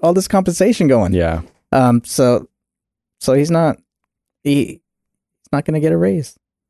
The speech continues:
Speaker 1: But, I mean, don't feel bad for him. He's still gonna pull in at least thirty-three million for the year.
Speaker 2: Um, yeah, I mean, I'm wondering, you know, should we start a, uh, Patreon for him? Or a, no, what's it, what's it called? Um, w-,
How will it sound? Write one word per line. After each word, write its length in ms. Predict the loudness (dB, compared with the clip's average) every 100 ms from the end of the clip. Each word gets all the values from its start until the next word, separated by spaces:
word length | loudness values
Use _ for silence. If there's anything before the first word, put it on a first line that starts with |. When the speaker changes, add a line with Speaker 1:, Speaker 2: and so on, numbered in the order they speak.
| _
Speaker 1:
But, 260 | 0 0 0
I 80 | 2
mean, 120 | 2
don't 160 | 0 0
feel 100 | -2
bad 260 | 0 -2 0
for 100 | 0
him. 80 |
He's 80 | 0
still 160 | 0 0
gonna 140 | 0
pull 220 | 0 0 2
in 120 | 0
at 100 | 0
least 280 | 0 -2 -2
thirty-three 380 | 0 0 0 2
million 480 | 2 2 0 -2 -8 _ _ _ _ -20 -20 -20 -20 -6
for 80 | -2
the 80 | 0
year. 240 | 0 0 -4 _ _ _ _ _ _ _ _ _ -2
Speaker 2:
Um, 400 | 2 4 4 2 0 -8 -12 -16 -12
yeah, 320 | -4 0 2 2
I 60 |
mean, 120 | 2 2
I'm 100 | 2
wondering, 340 | 2 2 2
you 80 | 2
know, 80 | 0
should 160 | 0
we 60 | 0
start 220 | 2 4
a, 360 | 4 2 2 0
uh, 200 | 0 -2
Patreon 560 | -2 -4 -2 -2 -2
for 140 | -2 -2
him? 380 | -2 0 -2 -4 -4
Or 160 | 0
a, 280 | 0 0 0
no, 180 | 2 2
what's 260 | 0 -4 -8
it, 100 | -6
what's 140 | -8
it 40 |
called? 300 | -2 0 0
Um, 400 | 0 -4 -6 -10 -16 _ _ _ _ _ _ _ _ _ _ _ _ _ _ -20 _ _ _ _ _
w-, 120 | -10